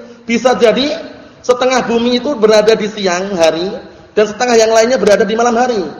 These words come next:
Terus bagaimana kalau seperti ini katanya? Ini kata orang-orang filsafat tadi itu.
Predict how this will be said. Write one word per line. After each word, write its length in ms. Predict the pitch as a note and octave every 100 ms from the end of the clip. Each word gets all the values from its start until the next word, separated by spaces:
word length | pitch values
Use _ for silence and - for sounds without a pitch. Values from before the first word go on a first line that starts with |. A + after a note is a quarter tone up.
| - - _ -
Terus 160 | A#3+
bagaimana 320 | G3 F#3 G#3+ A#3
kalau 160 | A#3
seperti 320 | G3+ G3+ A#3+
ini 80 | G#3+
katanya? 400 | E3+ D#3 C#3 C3
Ini 160 | D#3 G3+
kata 320 | G3 E3+ F3+ G3+ - - - D#3
orang-orang 320 | E3+ E3+ F3
filsafat 480 | E3+ - D#3+ D#3+ D3+
tadi 160 | D3
itu. 80 | A#2+